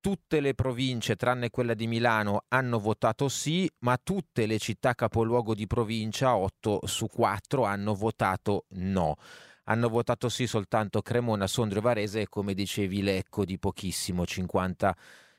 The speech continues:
eh, virgola, eh, nove per cento. È un voto che è servito e servirà probabilmente anche a misurare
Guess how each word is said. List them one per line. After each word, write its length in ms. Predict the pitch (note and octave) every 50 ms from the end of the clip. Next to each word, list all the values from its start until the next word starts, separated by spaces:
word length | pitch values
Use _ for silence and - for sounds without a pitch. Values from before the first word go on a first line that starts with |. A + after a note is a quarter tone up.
| _ -
eh, 180 | F#2+ F#2 F#2
virgola, 880 | F#2+ F2 G2+ G2+ G2 F#2 E2+ E2+ G2 F#2+ F#2+ F#2+ F#2+ F#2 F2+ F2+ F2+ - - - - G2+ F#2 F2 F2 -
eh, 80 | G#2+
nove 400 | G2 G2+ G#2 F#2+ F#2 F2 E2+ G2
per 240 | E2+ - G2+ F2+ E2+
cento. 880 | - - - - F#2+ E2+ E2 E2 E2 - - F#2 F2 F2 E2+ F2 C#2+ - -
È 160 | _ - -
un 220 | A#2 B2+ C3+ C3+ B2+
voto 400 | A#2 B2+ D#3 E3+ E3+ - F3+ E3
che 140 | - - A#2+
è 20 |
servito 840 | A2 - - A#2 G#2+ G2+ G2+ A#2 A#2+ A2+ - B2+ A#2+ A#2 A#2 A#2 A2+
e 60 | A2
servirà 540 | G#2 - - A2 G2 F#2+ G#2+ A2 A2+ C3 A#2+
probabilmente 720 | - - F#2 G2 G#2 G2 G2+ G#2+ G2+ A2 A#2+ C3 B2+ - A2+
anche 280 | G2+ G2+ G#2+ G#2+ - A#2
a 40 |
misurare 640 | G2+ G#2+ G#2 F#2 G2+ G#2 G#2+ G#2+ A2 A2+ A#2+ B2